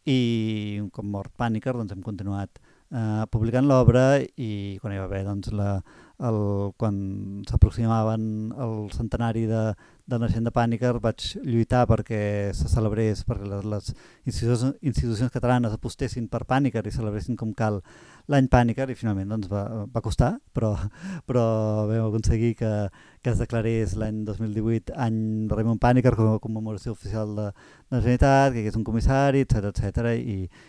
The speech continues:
i per tant, doncs, doncs, d'alguna manera tot va, va anant encaixant. Cal dir que el nom de Fragmenta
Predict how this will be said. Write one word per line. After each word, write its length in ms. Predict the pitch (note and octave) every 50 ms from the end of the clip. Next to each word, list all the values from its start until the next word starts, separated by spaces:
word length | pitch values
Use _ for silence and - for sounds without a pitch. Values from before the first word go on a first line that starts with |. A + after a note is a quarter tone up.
| - _ -
i 100 | G#2+ F#2+ F2+ F2
per 160 | - - -
tant, 160 | - G2+ F2+ F2+ F#2
doncs, 240 | F#2 F2+ - - -
doncs, 380 | A#2 G#2+ F#2 - - - - -
d'alguna 320 | A#3+ C3+ A2 A#2 A#2 A2
manera 220 | G#2+ G#2 A2 A2+ -
tot 160 | A#2 G2 G2+
va, 160 | F#2 G2+ G#2 A2 -
va 160 | A2+ G#2 G2
anant 220 | F#2+ F#2+ F#2+ F#2
encaixant. 340 | F#2 - A2+ - G#2 G2 F2+ - - - - - - - - _ _ - - -
Cal 160 | - D#3+ D#3 D#3+
dir 140 | E3+ F#3 -
que 80 | F#3+
el 140 | F3+ E3 D3
nom 160 | D3 D3+ D#3
de 80 | C#3+ C3
Fragmenta 600 | - - B2 G#2+ B2 D3+ E3 D3 - C3 D3+ A3+